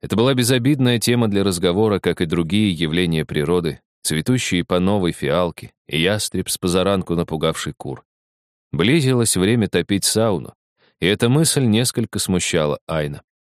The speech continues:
Она так и не решилась спросить, не пойти ли им туда вместе. Томас пообещал нарубить дров,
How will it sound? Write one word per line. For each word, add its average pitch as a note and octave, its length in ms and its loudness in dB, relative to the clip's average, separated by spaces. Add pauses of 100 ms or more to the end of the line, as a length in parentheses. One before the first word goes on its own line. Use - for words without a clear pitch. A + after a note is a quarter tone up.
Она G#2 240 2
так A2+ 260 0
и G2+ 60 2
не G2 140 2
решилась G2 420 0
спросить, - 720 -2
не D#2+ 140 -2
пойти A2+ 340 0
ли C3+ 140 2
им A2+ 100 0
туда F2+ 300 0
вместе. - 520 -4 (520)
Томас E3 280 2
пообещал A#2+ 520 2
нарубить G2 400 0
дров, F2+ 400 0